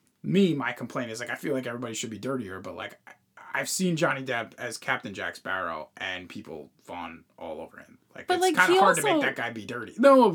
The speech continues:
Speaker 1: I'm just
Speaker 2: What's he
Speaker 1: saying
Speaker 2: gonna
Speaker 1: these
Speaker 2: do,
Speaker 1: are the
Speaker 2: smear
Speaker 1: beautiful
Speaker 2: mud on his
Speaker 1: people.
Speaker 2: face? I mean, he's gonna wash his face regardless, right? Like, it's kind of hard. I feel like Arnie did look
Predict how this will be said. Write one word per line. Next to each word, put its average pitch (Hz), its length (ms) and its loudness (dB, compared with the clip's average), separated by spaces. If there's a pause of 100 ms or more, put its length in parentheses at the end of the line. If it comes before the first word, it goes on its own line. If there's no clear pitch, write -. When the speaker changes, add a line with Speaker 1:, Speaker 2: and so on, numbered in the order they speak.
Speaker 1:
I'm 185 120 6
just 202 160 4
Speaker 2:
What's 330 100 6
he - 60 8
Speaker 1:
saying - 20 8
Speaker 2:
gonna 320 100 10
Speaker 1:
these - 120 6
Speaker 2:
do, 190 60 10
Speaker 1:
are - 20 8
the 180 80 4
Speaker 2:
smear - 240 4
Speaker 1:
beautiful 208 120 10
Speaker 2:
mud 214 160 8
on 254 140 8
his 269 140 4
Speaker 1:
people. - 100 -4
Speaker 2:
face? 294 320 4
I 262 80 0
mean, 254 160 4
he's 233 140 4
gonna 262 160 2
wash 214 220 2
his 185 160 -4
face 185 260 -2
regardless, 165 640 -6
right? 175 320 -4
Like, 180 220 -6
it's - 120 -10
kind 202 300 -2
of 170 120 -6
hard. - 200 -2
I 240 140 -4
feel 330 200 0
like 285 160 2 (100)
Arnie 202 360 0 (140)
did 170 240 -4
look 190 280 -6